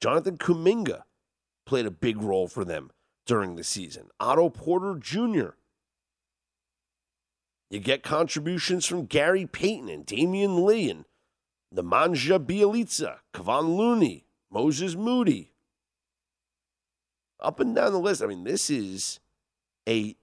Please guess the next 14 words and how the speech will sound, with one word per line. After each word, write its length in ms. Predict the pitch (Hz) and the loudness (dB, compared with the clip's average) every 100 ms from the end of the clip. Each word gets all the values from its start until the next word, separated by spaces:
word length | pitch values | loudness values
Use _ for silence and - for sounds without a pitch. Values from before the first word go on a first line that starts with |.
| - | -6
a 180 | 113 104 | -6 -6
deep 540 | 95 - 143 190 _ | -10 -6 -4 -4 _
team, 320 | - 185 170 | -6 -2 0
and 80 | 147 | 0
I 80 | 123 | 0
think 340 | - 214 220 | 2 0 0
you 80 | 185 | -8
can, 320 | - 147 127 - | 0 0 0 -4
you 140 | 147 147 | -6 -6
can 380 | 131 107 95 - - | -4 -6 -8 -10 -6
acknowledge 640 | 110 117 190 233 120 - | -6 0 2 2 0 -2
that 200 | 107 107 | -2 -2
it's 320 | 123 117 - - _ _ _ _ _ - | -2 -2 -6 -8 _ _ _ _ _ -2
a 240 | 127 120 | -2 -2